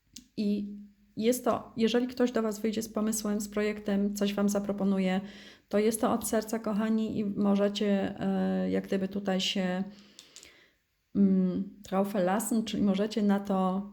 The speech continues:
się zdecydować, tak? Możecie się na to zdecydować, możecie w to wejść, e, zaufać temu. E, będziecie, widzę dlaczego, dlatego że widzę, będziecie tutaj się mieć, mm, dylemat,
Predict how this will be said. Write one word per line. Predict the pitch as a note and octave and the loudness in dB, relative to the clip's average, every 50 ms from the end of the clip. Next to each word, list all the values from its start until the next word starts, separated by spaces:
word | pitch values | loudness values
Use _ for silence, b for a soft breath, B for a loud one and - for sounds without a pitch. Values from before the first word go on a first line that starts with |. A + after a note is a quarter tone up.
| - - | -14 -6
się | - - - G3 F#3 F#3 F#3+ | -4 0 2 2 4 4 2
zdecydować, | F#3+ G3 - F#3+ G3 - F#3+ F#3+ F#3 F#3 E3+ D3+ - - - - - _ _ | 2 2 2 2 4 2 2 4 2 2 2 0 -4 -6 -10 -14 -16 _ _
tak? | - F3+ F#3 G3+ G3 - | -4 -2 -2 -2 -4 -4
Możecie | - F3+ F3+ G3+ G3+ G#3+ | -4 -2 0 0 -2 -2
się | - - G#3 | -2 0 0
na | G#3 G#3 | 0 0
to | G#3 A3 G3+ | 0 0 -2
zdecydować, | G#3 G3 - G#3 F#3+ G3+ G3+ G3+ G3+ G3+ | -2 -4 -4 -2 0 0 0 2 2 0
możecie | F#3+ G3 G3+ G3+ G3+ G#3 G3+ | 0 0 -2 -2 0 -2 -2
w | G3+ - - | -2 -2 0
to | - F#3 | 0 0
wejść, | F3 F#3 G3 F#3 F#3 G#3 - - - - - - - _ _ _ _ - | 2 4 2 2 2 0 0 -2 -4 -8 -10 -14 -14 _ _ _ _ -2
e, | F#3+ F#3 F3+ F#3 F#3+ F#3 | 0 0 2 2 2 2
zaufać | F#3+ G#3 F#3+ - G#3+ - A3+ G#3+ G#3 - | 4 2 2 2 0 0 -2 -2 -2 -2
temu. | - E3 D3 C#3+ D3 - - - b b b b b b b b b b b b b b b b b - - | -2 -2 -2 -2 -4 -6 -10 -12 b b b b b b b b b b b b b b b b b -4 0
E, | - F#3 F3+ F3 F3 F3 F3 - - - - - - _ - | 2 2 4 2 2 0 -2 -4 -10 -18 -20 -20 -18 _ 0
będziecie, | G3+ G3+ G#3 G3+ A#3 - - A#3 | 2 4 4 4 2 2 2 0
widzę | A3 - - - A3 | -2 -2 -2 -2 0
dlaczego, | G#3 G#3+ G#3+ G#3+ - A3+ G#3 G3+ F#3+ | 0 2 0 0 0 -2 0 0 0
dlatego | G3 G3 F#3+ G#3+ G#3 G#3+ | 0 0 0 0 -2 -2
że | A3 A3+ G#3 | -2 0 -2
widzę, | A3 A3 G#3 A3+ G#3+ | -2 -2 -2 -2 -2
będziecie | G#3 - - G#3+ G#3+ G#3 A3 G#3 A#3 A3+ | -2 -2 -2 -2 -2 -2 0 0 -2 -2
tutaj | A3+ A3+ A3 A3 G#3+ G3+ | -2 0 0 0 0 0
się | - - A3 G#3 G3+ G3+ G3+ G3 - | -2 -2 0 2 2 2 2 0 0
mieć, | - G#3+ G3+ G3+ | -2 -2 0 -2
mm, | - - G#3+ G#3+ - - - G#3 G3+ - - | -2 -2 -2 -4 -4 -4 -6 -6 -6 -6 -8
dylemat, | - - G3 - G#3 G3 F#3+ G3 F#3+ E3 D#3+ - - - | -6 -6 0 2 4 4 4 4 2 0 -2 -4 -10 -14